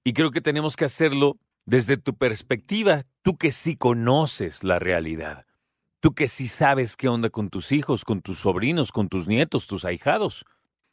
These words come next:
Piensa en una persona que está en la primaria, que está en la secundaria, en la prepa, incluso en la universidad,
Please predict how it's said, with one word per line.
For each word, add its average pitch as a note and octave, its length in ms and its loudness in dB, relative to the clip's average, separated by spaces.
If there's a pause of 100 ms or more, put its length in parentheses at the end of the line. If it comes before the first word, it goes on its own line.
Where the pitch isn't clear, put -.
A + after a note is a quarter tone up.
(140)
Piensa F3 360 4
en E3+ 80 2
una D#3 160 4
persona C#3 680 2 (520)
que A#2+ 80 -2
está A#2+ 180 0
en C3+ 100 4
la C3 100 2
primaria, A#2+ 580 2
que - 100 -14
está A#2 140 -6
en A#2 40 0
la A2 60 0
secundaria, A2 540 2
en A#2 80 -2
la F2+ 80 -2
prepa, B2+ 340 0
incluso G#2 320 -2
en G#2 60 0
la G#2 80 0
universidad, A#2+ 680 0